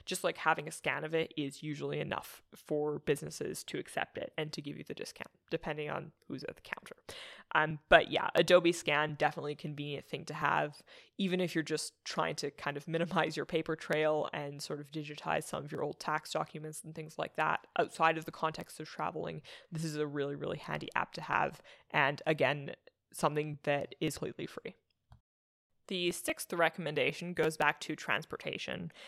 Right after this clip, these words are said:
and that is BlaBlaCar. So BlaBlaCar is something that most Europeans will be aware of, and I imagine will be pretty big fans of. So BlaBlaCar, you can think of it as long-distance Uber.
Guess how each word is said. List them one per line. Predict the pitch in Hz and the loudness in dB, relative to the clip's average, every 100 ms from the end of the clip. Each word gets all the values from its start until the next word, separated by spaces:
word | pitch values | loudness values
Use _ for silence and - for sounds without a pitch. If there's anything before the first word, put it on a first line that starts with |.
| - - | -12 0
and | 165 156 | 4 6
that | 156 | 4
is | 160 | 2
BlaBlaCar. | 147 151 139 - - - - - 65 - - - - | -2 4 4 6 4 2 0 2 0 -6 -20 -20 -10
So | - 165 156 175 170 | 2 6 6 4 2
BlaBlaCar | 180 185 196 196 175 170 | 6 8 6 6 8 8
is | 170 | 6
something | - 151 160 151 | 2 -4 -4 -4
that | 151 - | -4 -2
most | 143 151 - | -4 -4 -4
Europeans | 156 151 151 156 151 | -6 -4 -6 -8 -6
will | 151 | -6
be | 147 | -2
aware | 147 156 - 156 | -2 0 0 2
of, | 165 160 - | 0 -2 -4
and | 156 143 147 147 - - | -2 -2 -4 -8 -8 2
I | 151 147 | 2 2
imagine | 147 147 160 160 | 2 0 0 -4
will | 151 | -6
be | 151 147 | -6 -6
pretty | 147 - 170 | -8 -6 -4
big | 151 156 | -2 -4
fans | - - - | 0 0 0
of. | - - - - - - - | -8 -10 -12 -18 -18 -18 0
So | 175 165 160 160 - - 160 | 4 6 6 6 0 -12 -8
BlaBlaCar, | 175 185 214 247 - 214 196 | 4 6 6 4 6 8 6
you | 175 | 2
can | 160 | -4
think | 151 151 | -6 -4
of | 151 | 0
it | 151 | 0
as | 151 143 151 | 0 -2 -2
long-distance | 147 147 147 - - - - | -4 -2 -4 -8 -8 -12 -6
Uber. | 156 - 73 | -4 -2 -4